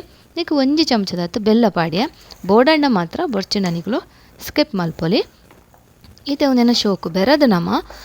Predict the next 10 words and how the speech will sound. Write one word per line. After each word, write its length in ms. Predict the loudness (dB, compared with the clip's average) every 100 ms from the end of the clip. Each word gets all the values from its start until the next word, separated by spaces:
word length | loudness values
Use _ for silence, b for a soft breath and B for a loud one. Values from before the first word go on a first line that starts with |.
| B -2
ಮುಚ್ಚಲ 340 | -2 2 2 2
ಮುಚ್ಚದ್ 480 | 0 -2 0 0 0 B B -4
ಒಂಜಿ 380 | -2 0 0
ರಡ್ಡೆರ್ದು 400 | 0 2 2 2
ಮೂಜಿ 280 | 2 4 4
ನಿಮಿಷ 260 | 2 2 0
ಲೋ 240 | 2 4 2
ಫ್ಲೇಮ್‌ಡ್ 400 | 2 -2 0 -4 -4 -12 -20 -8 4
ದೀವೊಡು 400 | 6 6 2 -4
ಉಂದೆನ್. 440 | -4 -4 -2 -2